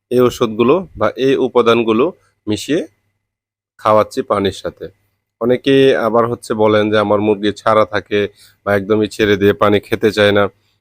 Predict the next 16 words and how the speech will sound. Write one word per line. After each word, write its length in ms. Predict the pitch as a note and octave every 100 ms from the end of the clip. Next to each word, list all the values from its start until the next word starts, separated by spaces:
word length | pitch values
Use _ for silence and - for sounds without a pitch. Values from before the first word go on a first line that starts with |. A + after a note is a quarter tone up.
| _
তো 40 | B2
দেখুন, 380 | B2 - C3 C#3 E3+ _ _ _
এই 80 | B2+
ওষুধগুলো 440 | B2+ - B2+ C3 C3
আসলে 240 | B2+ C3
পানির 340 | B2+ A2+ A#2 A2+
সাথেই 340 | A2+ G#2 B2
দিতে 220 | A#2 A#2 B2+
হয়, 220 | D3 G3+ _ _ _ _
এবং, 280 | G#2+ A2 G#2+ G#2+ G#2+ - - _ _
আহ, 180 | G#2+ G2+ -
পানির 280 | A2+ A#2 -
সাথে 320 | A2+ - A#2+ A#2 A2 E2+
ছাড়া 320 | - A2+ A2+ G#2+
আসলে 280 | - G#2+ G#2+
খাওয়ানোর, 420 | A#2+ A2+ G#2+